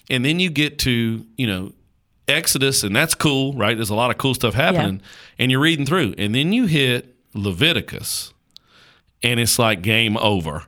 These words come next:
Speaker 1: on your Bible study. <laughs> You know, like, you're like, "What in the world am I reading? This doesn't make any sense." And if, and, and nobody ever gets through it. Like, I remember not getting through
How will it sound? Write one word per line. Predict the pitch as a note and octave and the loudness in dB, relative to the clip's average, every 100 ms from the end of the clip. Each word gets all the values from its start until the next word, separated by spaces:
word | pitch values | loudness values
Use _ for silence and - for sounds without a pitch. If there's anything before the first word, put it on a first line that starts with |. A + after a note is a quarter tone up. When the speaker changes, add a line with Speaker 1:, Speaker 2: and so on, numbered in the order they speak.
| - | -6
Speaker 1:
on | G#2+ A2 | -2 2
your | G#2+ | 2
Bible | G#2 G#2 - | 4 2 2
study. | - A2 F#2 E2 - | 2 2 0 -2 -4
<laughs> | - | -2
You | C3+ C3+ | 2 4
know, | D3 A#2 - - | 4 2 2 6
like, | C#3+ C3 C#3 | 6 4 0
you're | C#3 | 2
like, | A#2+ | 2
"What | F2 G2 A#2 D3 E3+ E3+ | 0 0 2 4 2 2
in | B2+ A2+ | 0 0
the | A2 | 0
world | G2+ G2+ B2+ C#3 D3 D3 D3+ D3 | 0 2 4 4 2 2 0 0
am | A#2 A#2 | -2 0
I | A2+ | 0
reading? | G#2 A#2+ C#3 A2 D#2+ D#2 - - - - | 2 2 2 0 -2 -6 -12 -16 -18 -6
This | B2 | -2
doesn't | A#2 A2+ | -2 0
make | A#2 | -2
any | G#2+ A2 | -2 -2
sense." | - D#3+ | 0 0
And | B2 C3 | 0 -2
if, | C3 C#3 | -2 -2
and, | C3 | -2
and | C#3+ D#3 | 0 0
nobody | F3+ G#3 G3+ | 2 2 2
ever | F#3+ D#3+ | 2 2
gets | E3+ - | 2 2
through | E3 F3 | 2 2
it. | G#2+ | 2
Like, | - G2 | 0 0
I | B2+ | 2
remember | D3+ D#3 D#3+ C3 | 2 0 0 2
not | C3 C3 B2 | 0 0 -2
getting | C3 B2 | -2 -2
through | A2 C#3 A#3+ A#2 G2 | -4 -2 0 0 -2